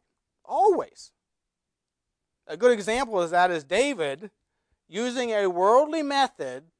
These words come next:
to try and move the ark. Remember how David, just read about this the other day, David wanted to bring the ark up to Jerusalem. And, and, and, and he prepared a place for it. It's a good thing.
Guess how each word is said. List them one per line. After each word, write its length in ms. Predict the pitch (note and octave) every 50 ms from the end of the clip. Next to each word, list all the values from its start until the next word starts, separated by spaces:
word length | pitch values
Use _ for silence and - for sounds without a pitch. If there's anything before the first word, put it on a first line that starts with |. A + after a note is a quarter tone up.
| _ -
to 80 | E3+
try 420 | _ - - G#3 G#3 G#3+ A3+ A3+ A3+
and 160 | A3 G#3+ G#3+
move 240 | G#3+ A3+ A3+ G3+ F#3
the 140 | A3+ A3
ark. 420 | G#3+ G#3+ G3 E3+ C3+ A2+ _ _ _ _ _ _ _ _ _ _ _ _ _ _ _ _ _ _ _ _ _ _ _
Remember 220 | D#3 D#3+ E3+ F3+ F3+
how 120 | F3+ F3
David, 300 | E3 E3+ F3 F#3+ E3+ C#3
just 120 | C#3 -
read 140 | D#3 D#3+ D#3
about 160 | C#3 C#3 C3+
this 140 | _ D3 C#3 -
the 60 | D3
other 100 | C#3 D3
day, 160 | D3+ D3+ C#3 - _ _ _ _ _
David 540 | C#3+ E3+ F3+ G3 G#3 G#3 D3+ C#3 D3 F3 G#3 _ _ _ _ _ _ -
wanted 240 | D3+ F3 G3 G#3+
to 60 | G#3+ G3
bring 200 | A#3 B3 C4 B3+
the 80 | C4
ark 360 | C4+ C#4+ E4+ E4+ - - _ -
up 120 | E3 - -
to 100 | G3 F3
Jerusalem. 560 | F#3 A3+ D4 F#4+ F4+ - - F#3+ C#3 A#2+ _ _ _ _ _ _ _ _ _ _ _ _ _ _ _
And, 160 | E3 F3 F#3
and, 200 | E3 E3 E3+ E3+ C3
and, 180 | D#3 D#3+ E3 -
and 180 | - D#3+ D#3+
he 120 | E3 E3 E3
prepared 340 | D#3+ F3 _ G3 G3+ A3 B3
a 60 | B3
place 300 | - C4+ C4+ D4+ D4 -
for 160 | - E3 -
it. 40 | - -
It's 80 | -
a 40 | D4
good 180 | D4+ F#4 F#4+ _
thing. 380 | G#4 G#4 A4+ A#4 A#4 F#4+ -